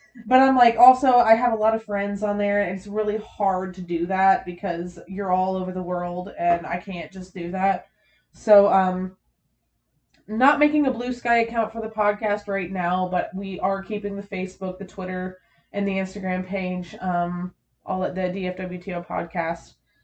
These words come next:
Uh, the handle is D F W T O eighty-eight eleven.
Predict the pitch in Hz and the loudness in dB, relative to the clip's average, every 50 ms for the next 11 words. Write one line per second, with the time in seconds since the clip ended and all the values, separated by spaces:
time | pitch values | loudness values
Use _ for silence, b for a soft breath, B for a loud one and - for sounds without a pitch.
0 | _ _ _ - 190 196 202 214 233 240 233 233 233 226 214 - - 226 220 214 | _ _ _ -2 0 0 0 0 0 0 2 2 2 2 2 0 0 0 2 2
1 | 214 226 226 202 220 202 - 220 208 202 196 175 196 196 202 202 208 247 247 240 | 2 2 -2 -4 -6 -6 -2 0 0 0 0 0 -2 -2 0 0 0 0 0 0
2 | 214 208 202 220 233 247 262 - - | 0 0 0 -2 -2 -2 -4 -6 -6